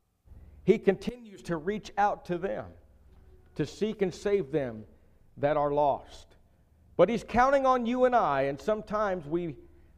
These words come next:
let this become the greatest or best kept secret in town. But understand this, where the Bible says in Matthew twenty-eight nineteen and twenty, this is what Jesus told them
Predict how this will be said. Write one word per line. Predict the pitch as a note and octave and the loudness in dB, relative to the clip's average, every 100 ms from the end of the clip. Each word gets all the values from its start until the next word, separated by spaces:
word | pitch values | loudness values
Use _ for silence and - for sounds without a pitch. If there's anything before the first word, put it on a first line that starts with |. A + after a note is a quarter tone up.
| - | -4
let | E3 A#3 - | 0 0 2
this | G#3+ G#3+ | -2 -2
become | G#3 - A3+ G3+ D3+ D#3 | -10 -8 -4 -2 -2 -4
the | |
greatest | D3 C#3 F#3+ G3 G#3+ - - | -6 -2 0 0 -2 -8 -6
or | E3+ D#3+ | -2 -2
best | C#3+ F3+ - | 0 0 0
kept | - F#3 - | -6 -8 -8
secret | - G#3 C#3 B2+ - | -10 -12 -8 -10 -8
in | D3 C#3+ | -12 -10
town. | D#3 C#3+ A2 F2 - _ - - _ _ _ _ _ _ _ _ | -8 -8 -10 -16 -20 _ -20 -20 _ _ _ _ _ _ _ _
But | B2 | -4
understand | E3 G3 - G#3+ G#3 F#3 | -2 -4 -2 0 0 2
this, | F3+ D3 | 0 0
where | F3 D#3 | -4 -4
the | C#3+ | 0
Bible | D#3+ F3+ F3 | 2 2 0
says | E3+ F#3+ F#3 D3 | -2 0 0 -2
in | D#3 | -4
Matthew | F3+ E3+ E3 | -4 -4 -10
twenty-eight | - F3 F#3 F3+ F3+ | -6 -4 -4 -4 -6
nineteen | F3+ F3 F3+ - F3+ | -6 -8 -8 -10 -8
and | F3+ | -10
twenty, | - F3 D3 C3 | -10 -10 -8 -8
this | C3 F#3 | -8 -8
is | G3 D#3+ | -10 -10
what | E3 D#3 | -10 -10
Jesus | B2 F3 F#3+ G3+ G3+ - | -10 -10 -10 -10 -14 -16
told | - F#3+ F#3+ D3 | -16 -8 -6 -6
them | C3+ B2 B2+ C3+ | -8 -8 -10 -14